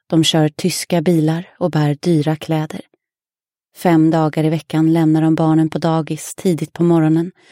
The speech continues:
och skyndar efter det till sina arbetsplatser inne i city. Vid femtiden rusar de hem för att hämta sina slutkörda barn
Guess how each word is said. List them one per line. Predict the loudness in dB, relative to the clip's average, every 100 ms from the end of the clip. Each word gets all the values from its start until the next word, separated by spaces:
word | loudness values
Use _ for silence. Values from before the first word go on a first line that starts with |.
| -20 _ _
och | -8 0
skyndar | 2 4 2
efter | -2 -4
det | -2 -2
till | -2 -4
sina | 0 0
arbetsplatser | 0 -2 -4 -6 -6 -6 -6 -6 -2
inne | 0 0
i |
city. | -2 -8 -10 -18 -20 _ _ _ _ _ _ _ _ _ _
Vid | -6
femtiden | 0 0 0 0 0 2 2
rusar | 2 0 0
de | 0 2
hem | 2 0
för | 0 -6
att | -2
hämta | -2 -2 -4
sina | -2 -2 -2
slutkörda | -2 -2 -2 -2 -2 -2 -2
barn | -2 -4